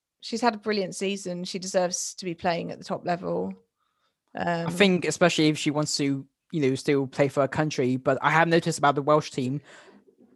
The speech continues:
Speaker 2: like, uh, some of the other home nations, that they do have players from the Championship in their national team.
Speaker 1: Yeah, I don't think that would be a problem. I think she'd continue to play, um, undoubtedly. But she, you know, she's really, she's brilliant.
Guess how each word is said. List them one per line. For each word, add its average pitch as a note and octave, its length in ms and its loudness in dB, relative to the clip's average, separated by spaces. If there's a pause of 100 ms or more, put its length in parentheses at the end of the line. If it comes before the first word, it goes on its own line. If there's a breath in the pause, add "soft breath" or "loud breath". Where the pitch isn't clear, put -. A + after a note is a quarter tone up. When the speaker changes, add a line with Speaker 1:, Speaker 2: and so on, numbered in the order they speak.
(120)
Speaker 2:
like, E3+ 180 4
uh, D#3+ 180 8
some E3+ 160 -2
of - 20 0
the D#3 100 8
other D3 120 4
home D#3 180 2
nations, C#3+ 340 0
that C3+ 80 -6
they C#3+ 120 0
do D#3+ 180 2
have D3 380 4
players D3+ 300 6
from D3+ 120 -4
the C#3 40 -4
Championship C#3+ 600 -2
in D#3 80 2
their C#3 120 2
national C#3 380 -2
team. C3+ 260 -6 (640)
Speaker 1:
Yeah, A3+ 220 6
I F3+ 60 6
don't G#3 180 2
think F#3 200 -4
that D3+ 120 -2
would E3+ 140 -4
be F3 100 0
a E3+ 60 0
problem. F3 380 0
I E3+ 80 -4
think F3 160 -8
she'd - 180 -10
continue E3 420 -6
to - 100 -14
play, E3 500 -2 (120)
um, D#3+ 380 -8 (160)
undoubtedly. F#3 640 -4
But F3 160 -10
she, A3 180 -8
you B3+ 140 -4
know, B3 100 2
she's C4 240 -6
really, C4+ 320 -4
she's A#3 220 -8
brilliant. G3+ 560 0